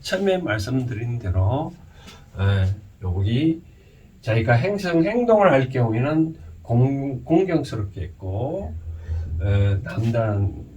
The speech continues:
이제 공손히 했다는 뜻이겠죠. 상사를 모실 때는 이 조-, 이 존경을 했다는 의미는 경자는 이제 존경입니까? 예, 존경, 그러니까 상사를 모실 때는 존경을 했고,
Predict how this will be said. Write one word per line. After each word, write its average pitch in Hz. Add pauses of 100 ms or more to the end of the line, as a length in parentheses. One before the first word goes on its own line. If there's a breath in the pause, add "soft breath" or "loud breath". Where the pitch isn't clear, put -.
(140)
이제 95
공손히 -
했다는 269
뜻이겠죠. - (240)
상사를 120
모실 107
때는 117 (500 loud breath)
이 95
조-, -
이 117
존경을 226
했다는 185
의미는 113
경자는 233
이제 147 (260)
존경입니까? 147 (680 soft breath)
예, 82
존경, 95
그러니까 98
상사를 123
모실 98
때는 147
존경을 101
했고, 170